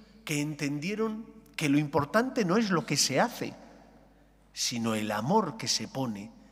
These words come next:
en lo que se hace. Los cristianos somos un pueblo de esperanza. De esperanza porque creemos en la vida eterna. De esperanza porque creemos en la buena noticia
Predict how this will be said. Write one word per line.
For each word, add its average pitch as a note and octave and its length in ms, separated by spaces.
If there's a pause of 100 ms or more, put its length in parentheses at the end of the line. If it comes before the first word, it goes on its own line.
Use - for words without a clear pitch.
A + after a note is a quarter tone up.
(240)
en B2+ 220
lo G2+ 120
que G#2+ 140
se F#2+ 240
hace. F#2 340 (1040)
Los - 200
cristianos E3 520
somos A#2 300
un A2 140
pueblo G2+ 320
de G2+ 60
esperanza. F#2+ 680 (1000)
De C#3 100
esperanza D#3+ 520
porque D3+ 300
creemos C3+ 440
en B2 100
la G#2 100
vida G#2 260
eterna. G2 560 (1120)
De A#2+ 100
esperanza C#3 800 (540)
porque D3+ 260
creemos A3+ 380
en G#3 100
la C#3+ 80
buena G3 300
noticia C#3 640